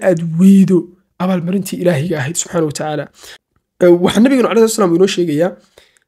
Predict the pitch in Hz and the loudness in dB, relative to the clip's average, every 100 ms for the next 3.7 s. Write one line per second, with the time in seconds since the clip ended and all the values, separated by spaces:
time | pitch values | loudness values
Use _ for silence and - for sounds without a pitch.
0 | _ 269 254 254 _ _ _ _ - 247 | _ 2 2 0 _ _ _ _ -4 -4
1 | - 180 214 202 180 196 - 170 170 202 | 0 2 2 2 0 0 -2 -4 -2 -2
2 | 208 180 190 185 170 185 180 190 175 185 | 0 0 -4 0 4 4 2 -2 -4 -4
3 | 170 160 156 147 160 143 | -4 -4 -4 -6 -6 -10